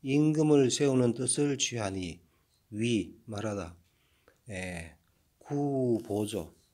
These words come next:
구보조, 보조를 구함을 말한다.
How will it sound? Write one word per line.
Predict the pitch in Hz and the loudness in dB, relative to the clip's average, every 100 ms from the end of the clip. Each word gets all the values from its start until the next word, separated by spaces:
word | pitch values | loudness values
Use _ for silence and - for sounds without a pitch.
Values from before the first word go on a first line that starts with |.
| _ | _
구보조, | - 123 117 110 98 101 101 87 | -16 -4 -4 -4 -6 -6 -6 -6
보조를 | 123 127 139 147 147 147 147 156 151 143 | 0 2 4 4 4 4 2 0 -2 -4
구함을 | - 107 104 113 139 | -8 -4 -4 -4 -4
말한다. | 135 90 87 85 | -4 -6 -6 -10